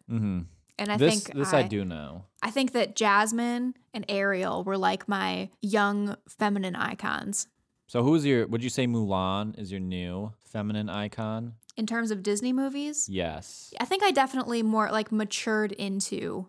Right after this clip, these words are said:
Speaker 2: Mulan
Speaker 1: Yeah.
Speaker 2: as a feminist icon.
Speaker 1: I feel like that's a
Speaker 2: Um,
Speaker 1: lot of people. I feel like a lot of people like Mulan, and then they, the older they get, they gain a deeper appreciation. Now,
Speaker 2: Mm-hmm.
Speaker 1: I'm not the one.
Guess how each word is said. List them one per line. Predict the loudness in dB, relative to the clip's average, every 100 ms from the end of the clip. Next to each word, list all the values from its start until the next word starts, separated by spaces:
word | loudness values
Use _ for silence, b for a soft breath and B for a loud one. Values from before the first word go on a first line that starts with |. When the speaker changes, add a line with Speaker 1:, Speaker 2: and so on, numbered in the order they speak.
| -8
Speaker 2:
Mulan | -6 -4 -2 -2 -4 -4
Speaker 1:
Yeah. | 0 0 0 -4 -8 _
Speaker 2:
as | -2 -2
a |
feminist | 0 -2 -2 -6 -2
icon. | -4 -4 -8 -8 -12 b b -4
Speaker 1:
I | -2
feel | 2 4
like | 4 4
that's | 2
a | 2
Speaker 2:
Um, | 6
Speaker 1:
lot | 8 6
of | 4
people. | -2 -2 0 0 0
I | 0
feel | 2
like | 2 4
a |
lot | 6 6
of | 4 0
people | 0 2 4
like | 4 2 0
Mulan, | -2 -2 -2 -2 -2 -4 -6 -8
and | -4
then | -2
they, | -2 -4
the | -4 -4
older | 0 0 0
they | 0 0
get, | 0 2 2 -2 -14 -20 _
they | 0 2 2
gain | 2 2 2 -2 -6
a | -10
deeper | -8 -4 -4 -2 -2
appreciation. | -4 -4 -6 -4 -2 0 -2 -2 -4 -4 -6 _ b b _
Now, | 0 2
Speaker 2:
Mm-hmm. | 2
Speaker 1:
I'm | 4 4
not | 4 2 0
the | 0
one. | 2 4 2 0